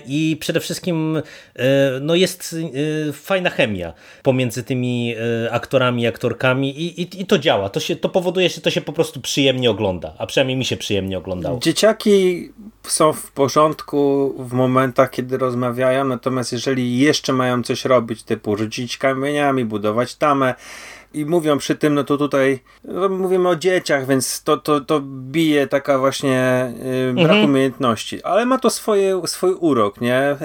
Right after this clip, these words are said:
Speaker 2: podejrzewam, że wszyscy ci aktorzy w większości z-, dopiero z-, robili szlify jakieś, nie? Na tym, na takich produkcji dużej. Może poza Brandisem. Natomiast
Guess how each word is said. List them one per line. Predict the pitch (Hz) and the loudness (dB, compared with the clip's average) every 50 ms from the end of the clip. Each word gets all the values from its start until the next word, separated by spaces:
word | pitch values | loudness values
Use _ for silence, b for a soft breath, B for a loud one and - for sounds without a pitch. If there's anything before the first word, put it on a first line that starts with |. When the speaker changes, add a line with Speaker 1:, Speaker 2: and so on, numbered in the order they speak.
| - 131 127 123 127 127 127 127 123 123 127 127 123 123 123 120 - _ _ _ _ - | -4 -2 0 0 0 0 0 0 -2 -2 -4 -4 -6 -8 -12 -14 -16 _ _ _ _ -8
Speaker 2:
podejrzewam, | 170 165 170 160 143 160 151 156 160 156 | -4 -2 0 0 2 2 2 2 0 0
że | 147 - 156 151 147 147 147 147 147 147 147 147 139 139 135 - _ _ _ _ _ _ _ _ - - | 0 0 0 2 2 2 2 2 2 2 2 0 0 -4 -8 -20 _ _ _ _ _ _ _ _ -16 -6
wszyscy | - - 165 151 - - 139 | -2 -2 -2 -2 -2 -4 -4
ci | - - - 143 139 135 139 135 135 143 | -4 -2 -2 0 0 2 2 0 0 0
aktorzy | 147 147 143 - - 147 139 135 - 147 147 151 - B B B B B B B B B | 0 0 0 0 0 -2 0 0 2 0 0 0 -2 B B B B B B B B B
w | 127 | 0
większości | 139 147 139 - - 143 135 - - 156 | 0 0 2 2 2 0 0 0 0 -2
z-, | 143 139 143 143 143 139 139 | -2 -2 -4 -6 -6 -4 -2
dopiero | 143 143 - 147 143 147 147 151 | -2 0 2 4 4 6 6 4
z-, | 135 139 139 135 135 135 131 123 - 131 | 2 0 -4 -6 -6 -8 -8 -10 -10 -4
robili | 131 131 127 127 131 127 131 127 | 0 0 0 0 0 0 0 -2
szlify | - - - 143 123 - - 110 | -2 0 0 0 0 2 2 2
jakieś, | 107 104 101 - 107 101 - - | 2 2 2 -2 -4 -8 -6 -4
nie? | 123 127 131 131 | -2 0 0 2
Na | 123 117 | 2 0
tym, | 107 - 120 117 | 0 0 0 0
na | 117 110 | 0 0
takich | - 113 104 - 117 | -2 -2 -2 -4 -6
produkcji | - - 117 113 107 117 107 - - - 113 | -4 -4 -2 -2 -2 -4 -4 -6 -8 -4 -2
dużej. | 113 110 107 113 110 127 131 B B B B B B B B B B B B | -2 0 2 2 0 0 0 B B B B B B B B B B B B
Może | B 101 131 139 131 139 127 | B -4 -2 0 0 0 0
poza | - 139 123 135 135 135 | 0 0 0 2 2 0
Brandisem. | 127 131 131 127 123 120 120 110 - 135 135 139 147 147 | 2 2 0 0 0 0 -2 -2 0 0 0 0 -2 -4
Natomiast | 147 147 - 220 247 247 220 - - - - | -2 0 2 2 4 4 2 0 -2 -6 -12